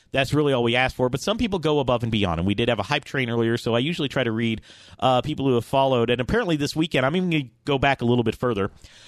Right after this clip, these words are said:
uh, and I'm gonna say that, uh, Dinner for One and Bubble Mouse followed, uh, during Southern Fried Gaming Expo. So I believe both of them, uh, showed up during, uh, one of the panels that I was, uh, hosting. And then, uh, Mike Deft resubscribed.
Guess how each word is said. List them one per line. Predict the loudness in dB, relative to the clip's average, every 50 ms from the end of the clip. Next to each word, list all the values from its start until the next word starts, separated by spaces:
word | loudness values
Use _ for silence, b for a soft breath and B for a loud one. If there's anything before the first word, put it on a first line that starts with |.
| B B B -2
uh, | 0 2 4 4 2 2
and | 0 0
I'm | -2 -2
gonna | -2 -4 -4
say | -2 0 0 0
that, | 0 0 0 0
uh, | 0
Dinner | -2 -2 -2 -2 -2 -2
for | -2 0 0
One | 2 2 2 2 0 0
and | -2 -2 0
Bubble | 0 0 2 2 0
Mouse | 0 0 0 0 -2
followed, | -2 0 2 2 4 4 4 2 2 0 0
uh, | 0 0 2 2
during | 0 0 0 2 2 2 0 -2
Southern | -2 -2 -2 -2 0
Fried | 0 0 0 0
Gaming | -2 -4 -4 -2 -4
Expo. | -4 -4 -6 -6 -6 -6 -6
So | -4 -2
I | -2
believe | 0 0 0 0 0 0
both | 0 0 0 0
of | 0 0
them, | 0 0 0 -2 -4 B B B B B B B
uh, | B 0 2 2 0
showed | 0 0 0 2 2
up | 2 0 0 -2 -2
during, | 0 0 2 2 0 0 -2 -2 0
uh, | 0 2 2 2 2
one | 2 0 0 0
of | 0
the | -2
panels | -2 -2 -2 0 0 0
that | 0 2 2
I | 2
was, | 0 0 -2 -6 -8 -8 -4
uh, | -2 0 0 0
hosting. | -2 -2 -2 -2 -2 -2 -6 -8 -8 -10 _ _ _ _ _ _ _ _ _ _ _ _ _ -20 B B B B B B B B B -2
And | 0 2
then, | 2 2 2 2
uh, | 0 0
Mike | 2 0 0 0 0
Deft | 2 0 0 0 0
resubscribed. | 0 0 0 0 -2 -6 -4 -2 0 2 2 2 0 -2 -6 -12